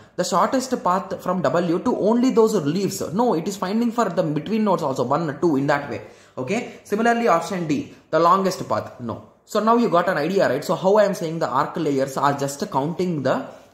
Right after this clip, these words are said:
distance between that node to that node. Got it? Yes.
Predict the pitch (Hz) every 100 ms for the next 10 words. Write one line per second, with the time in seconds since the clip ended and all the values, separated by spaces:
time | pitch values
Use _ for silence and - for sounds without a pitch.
0 | _ 147 165 208 202 165 156 156 170 135
1 | 156 - 139 156 180 143 127 - 110 82
2 | 123 135 240 - - - - - -